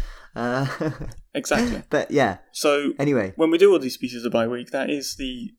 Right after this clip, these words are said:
Speaker 2: little caveat there is, uh, who knows how long they stay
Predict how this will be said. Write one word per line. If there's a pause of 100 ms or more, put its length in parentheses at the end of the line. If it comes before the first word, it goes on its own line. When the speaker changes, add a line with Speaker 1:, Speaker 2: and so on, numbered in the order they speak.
(180)
Speaker 2:
little (140)
caveat
there
is,
uh, (1600)
who
knows
how
long
they
stay